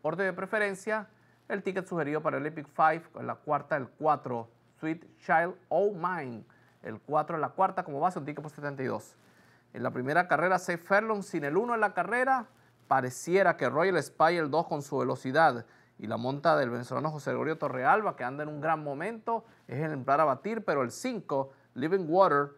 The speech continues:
es un ejemplar bien competitivo. Vamos a ignorar por completo su última. Creo que este ejemplar con Ángel Cruz pudiera tratar de sorprender al dos, por eso lo colocamos como una doble línea del ticket. Y Crown Count Crystal, un caballo que vive un buen momento, va a rematar al final.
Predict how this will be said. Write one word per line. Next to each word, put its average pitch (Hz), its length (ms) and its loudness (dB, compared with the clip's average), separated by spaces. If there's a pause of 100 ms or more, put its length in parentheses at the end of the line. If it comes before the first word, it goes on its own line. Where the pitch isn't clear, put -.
(140)
es - 60 -20
un 123 60 -8
ejemplar 131 300 -2
bien 170 300 2
competitivo. 185 760 -4
Vamos 160 200 0
a 185 40 0
ignorar 156 460 2
por 180 140 -4
completo 160 360 -2
su 160 160 -6
última. 220 560 -2 (520)
Creo 175 640 2
que 127 80 -8
este 135 160 -6
ejemplar 175 320 0
con 160 140 -4
Ángel 170 320 -4
Cruz 196 260 -4
pudiera 175 580 -2
tratar 165 240 -4
de 180 60 -8
sorprender 175 400 -4
al 165 120 -2
dos, 220 240 -2
por 139 200 -6
eso 135 160 -8
lo 170 140 -6
colocamos 160 460 -4
como 156 120 -10
una 170 100 -2
doble 160 220 0
línea 170 240 -4
del 180 120 -4
ticket. 214 400 -4 (300)
Y - 80 -12
Crown 180 360 4
Count 180 300 2
Crystal, 220 440 0
un 180 80 -4
caballo 165 240 0
que 165 100 -2
vive 165 120 0
un 170 120 -4
buen 175 160 -2
momento, 214 460 -2
va 170 80 6
a 160 40 4
rematar 175 360 0
al 180 80 -2
final. 240 440 -2